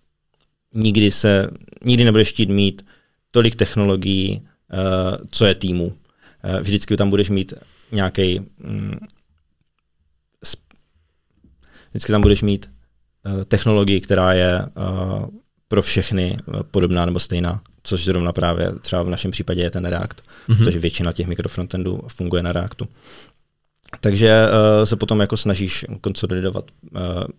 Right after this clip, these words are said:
Speaker 1: verze Reactu, eh, aby vlastně, eh, každý byl na té, eh, nejnovější, nejlépe, každý byl na té stejné, aby se
Speaker 2: Mhm.
Speaker 1: právě jakoby, eh, zredukoval, eh, ten JavaScript, který jako stahuješ tomu uživateli.
Speaker 2: Protože kdyby si opravdu každý dělal, co chce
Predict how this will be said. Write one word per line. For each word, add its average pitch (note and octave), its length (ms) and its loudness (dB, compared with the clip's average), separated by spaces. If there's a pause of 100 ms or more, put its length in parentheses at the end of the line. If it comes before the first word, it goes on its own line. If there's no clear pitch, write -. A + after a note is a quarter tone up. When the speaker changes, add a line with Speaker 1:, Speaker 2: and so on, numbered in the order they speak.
Speaker 1:
verze G2+ 320 4
Reactu, G2 500 0 (440)
eh, F#2+ 60 -6 (260)
aby F2 260 -2
vlastně, F2+ 500 -4
eh, - 220 -10 (240)
každý F#2+ 300 0
byl F2 160 -4
na E2+ 100 -4
té, F2+ 280 -6 (280)
eh, G2 160 -6
nejnovější, G2 580 2
nejlépe, F2 680 -2 (100)
každý F2+ 320 -4
byl F2+ 180 -4
na F2+ 60 -4
té - 120 -8
stejné, F2 360 -4
aby F2+ 140 -6
se - 100 -4
Speaker 2:
Mhm. A#2 100 4
Speaker 1:
právě F2 180 2
jakoby, F2 280 0
eh, - 760 -8 (280)
zredukoval, F2 800 2 (120)
eh, F#2+ 40 -6 (1040)
ten G#2+ 180 4
JavaScript, F2 400 0
který F2+ 200 2
jako F#2+ 200 -2 (140)
stahuješ E2+ 400 -2
tomu F2+ 180 -4
uživateli. F2 420 -4 (440)
Speaker 2:
Protože D3 240 4
kdyby D3 240 6
si D3+ 180 4
opravdu D3+ 480 4
každý C3+ 360 4
dělal, C#3 300 4
co G3+ 180 2
chce A#2+ 500 2